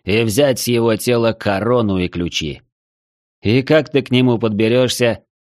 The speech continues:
Эйр на военном положении, полно стражи. В его замок проникнуть невозможно. Охрана из высокоранговых Н П С, магический купол.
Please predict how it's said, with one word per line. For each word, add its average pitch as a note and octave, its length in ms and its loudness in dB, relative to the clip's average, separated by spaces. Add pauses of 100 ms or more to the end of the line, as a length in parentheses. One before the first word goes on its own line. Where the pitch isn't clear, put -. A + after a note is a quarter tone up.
(140)
Эйр D#3 420 2
на D#3 200 2
военном D3 480 2
положении, A#2+ 760 0
полно G#2 340 0
стражи. A2+ 540 0 (200)
В F2 40 -6
его A#2+ 360 2
замок B2+ 400 0
проникнуть A2 580 -2
невозможно. A2 880 -2 (540)
Охрана C#3 640 2
из B2 100 0
высокоранговых B2+ 960 0
Н A2+ 140 0
П G#2 80 0
С, F#2+ 500 -2
магический A#2+ 680 -2
купол. F2 500 -4